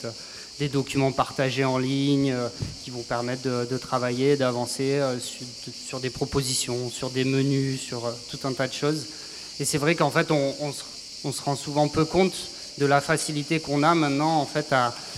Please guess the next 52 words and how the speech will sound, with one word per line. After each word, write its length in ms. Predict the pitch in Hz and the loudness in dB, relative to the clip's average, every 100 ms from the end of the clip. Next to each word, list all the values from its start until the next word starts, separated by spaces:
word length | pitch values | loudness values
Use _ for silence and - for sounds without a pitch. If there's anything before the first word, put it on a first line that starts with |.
| - - - | -12 -8 -4
à 80 | |
pouvoir 360 | - 131 139 143 | -4 0 4 6
modifier 440 | 143 147 135 - | 6 4 2 0
un 60 | 147 | 2
document 400 | 143 139 143 147 | 2 0 2 2
tous 240 | 143 151 | 0 -2
ensemble, 380 | 151 131 160 170 | -2 0 2 4
en 60 | 147 | 2
fait. 240 | 175 170 | 0 0
Mais 120 | 135 | 0
si 200 | 123 - | -2 -2
on 100 | 139 | 0
n'a 120 | 135 131 | 2 2
pas 140 | 135 | 0
ça, 160 | - 160 | 2 4
en 140 | 139 | 2
fait, 280 | - 160 135 | 2 -2 -2
bah, 220 | 120 123 120 | 0 0 0
ça, 640 | - 123 120 117 117 120 | 0 2 2 2 0 -4
ça 180 | - 120 | -4 -4
implique 340 | 120 - 147 127 | -4 -6 -8 -6
beaucoup 260 | 139 - | -6 -4
de 80 | 139 | 0
mails, 360 | 135 135 139 127 | 2 4 2 0
beaucoup 280 | 127 - | -4 -4
d'autres 220 | 131 131 - | -2 -2 0
choses. 300 | 156 160 117 - - - 135 | 0 0 -6 -12 -14 -10 -6
Donc, 180 | 123 139 | -4 0
on, 360 | 135 127 127 139 | 2 2 0 2
on 140 | 147 | 2
remercie 420 | 139 143 - 180 | 4 4 4 0
ces, 280 | 170 147 131 | 2 4 4
ces 240 | 117 135 | 2 0
associations, 880 | 131 - 127 - 120 147 143 143 131 | 0 -2 -4 -4 -4 0 2 2 2
euh, 200 | 120 120 120 - - - | 0 -2 -6 -12 -14 -10
Framasoft, 800 | - 143 135 131 - 151 143 - | 2 4 4 2 2 0 0 -6
tout 80 | 139 | -4
ça, 180 | - 156 | 0 0
c'est, 300 | 147 135 120 | 0 -2 -2
c'est 180 | - | -4
des, 300 | 127 131 131 | -2 0 0
c'est 180 | 123 143 | -2 -2
des 80 | 135 | -2
ressources 380 | 131 127 135 - | -2 -2 -4 0
énormes, 320 | 139 147 143 | 4 4 4
en 80 | 127 | 0
fait, 180 | 139 120 | -4 -4
euh, 120 | 131 127 - | -4 -4 -6
pour 120 | - | -10
toutes 200 | - - | -8 -2
les 160 | 139 131 | -2 -2
associations. 580 | - 127 131 127 143 | -4 -6 -4 -4 -6